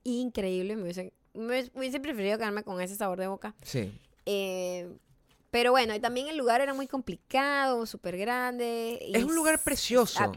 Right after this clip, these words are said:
Speaker 1: pero muy abierto, entonces el sonido
Speaker 2: Sí.
Speaker 1: a veces se pierde un poco. Todos los extremos, o sea, con Metallica que me estaba reventando los oídos
Speaker 2: Sí.
Speaker 1: de tanto sonido y aquí como que casi que no lo escucho.
Speaker 2: En-,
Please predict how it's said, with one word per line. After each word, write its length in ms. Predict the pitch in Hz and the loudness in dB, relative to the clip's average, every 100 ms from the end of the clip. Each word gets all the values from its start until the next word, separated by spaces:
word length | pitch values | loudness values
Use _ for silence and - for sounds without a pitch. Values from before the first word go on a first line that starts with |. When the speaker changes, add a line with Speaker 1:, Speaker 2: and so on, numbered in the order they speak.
| - | 0
Speaker 1:
pero 220 | 247 247 | 2 2
muy 180 | 269 330 | 0 0
abierto, 420 | 330 233 190 185 | 2 4 2 -2
entonces 220 | 170 190 | -8 -6
el 100 | 254 | -6
sonido 260 | 233 151 233 | -2 0 2
Speaker 2:
Sí. 0 | |
Speaker 1:
a 60 | 233 | 0
veces 240 | 233 233 | -2 -4
se 80 | 214 | -6
pierde 240 | - 180 196 | -4 -4 -4
un 80 | |
poco. 300 | 196 160 - _ _ - - - - - | -8 -10 -12 _ _ -20 -20 -20 -20 4
Todos 160 | 349 415 | 6 8
los 140 | 370 | 6
extremos, 440 | 240 - 202 175 165 | 4 2 0 0 -4
o 20 | |
sea, 120 | 185 | -4
con 140 | 190 202 | -4 -6
Metallica 440 | 196 247 339 381 | 0 0 0 -2
que 100 | 320 | -6
me 80 | 214 | -6
estaba 180 | 214 226 | -2 -2
reventando 720 | 294 277 208 185 180 220 247 | 0 0 0 -2 -2 -2 -2
los 140 | 294 262 | -2 2
oídos 240 | 190 220 | 2 2
Speaker 2:
Sí. 60 | 269 | 0
Speaker 1:
de 100 | 220 | -2
tanto 220 | 208 233 | -2 -4
sonido 420 | 240 226 240 147 | -4 -4 -4 -4
y 100 | 214 180 | 0 -2
aquí 180 | 190 | -2
como 240 | 185 233 214 | -4 -4 -4
que 180 | 208 240 | -10 -12
casi 240 | 233 285 | -12 -14
que 100 | 262 | -14
no 180 | 233 202 | -12 -10
lo 60 | 233 | -12
escucho. 420 | - 214 190 - _ - | -12 -16 -16 -20 _ -20
Speaker 2:
En-, 100 | - | -14